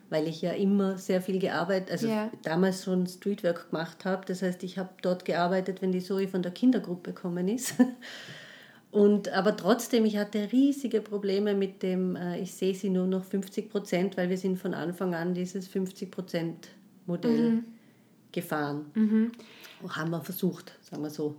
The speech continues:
Speaker 2: War das fünfzig Prozent oder circa ebenso, war das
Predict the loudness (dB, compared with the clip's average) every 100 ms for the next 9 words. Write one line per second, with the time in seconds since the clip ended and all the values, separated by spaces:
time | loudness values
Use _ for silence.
0 | -12 _ _ _ _ _ -8 6 8 8
1 | 6 2 2 6 12 12 12 10 2 0
2 | 0 2 2 0 -2 2 4 4 2 2
3 | 2 2 0 0 2 2 4 2 0 -2
4 | -2 2 4 4 0